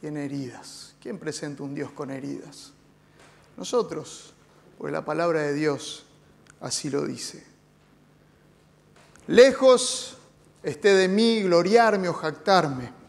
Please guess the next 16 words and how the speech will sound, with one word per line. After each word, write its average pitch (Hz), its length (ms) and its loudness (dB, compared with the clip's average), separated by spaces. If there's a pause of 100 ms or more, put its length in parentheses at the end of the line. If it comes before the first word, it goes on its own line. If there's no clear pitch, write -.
(600)
sino 196 540 -6 (100)
en 143 180 -8
la 139 140 -8
cruz - 540 -8 (1600)
de 120 100 -14
Jesús". - 760 -14 (540)
Y - 40 -14
la 196 160 -2
cruz 254 420 -6 (1120)
es 208 140 -10
un 220 100 -4
símbolo 226 420 2
muy 214 260 0
cruel. 208 680 0 (880)
La 185 180 4
cruz - 580 0